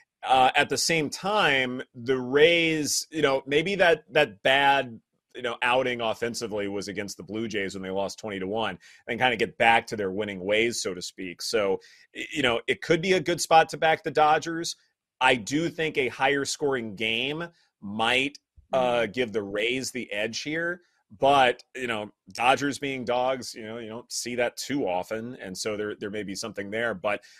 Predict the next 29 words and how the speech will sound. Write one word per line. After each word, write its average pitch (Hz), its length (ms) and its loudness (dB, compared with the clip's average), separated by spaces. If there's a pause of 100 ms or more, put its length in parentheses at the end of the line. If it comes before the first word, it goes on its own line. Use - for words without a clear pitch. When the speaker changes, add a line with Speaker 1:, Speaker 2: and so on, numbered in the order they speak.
(140)
Speaker 1:
uh, 110 260 4
I 131 120 4
think 254 280 -6
I'm 359 100 -6
gonna 330 140 -6
tail 180 300 2
J-Rod 147 460 2
here. 95 160 -2
I 104 80 -2
think 139 180 -6
this 151 180 -6
is 127 140 -8
a, 120 140 0
a 120 100 -4
great 107 320 -4
spot 120 280 2
to, 117 120 -4
to 110 160 -12
see 131 200 -4
a 131 60 0
lot 120 200 0
of 104 80 -10
runs. 120 340 -6 (320)
Uh, 113 240 6
maybe 131 220 0
do 139 160 0
first - 360 -2
five 123 340 2
runs, 165 540 -4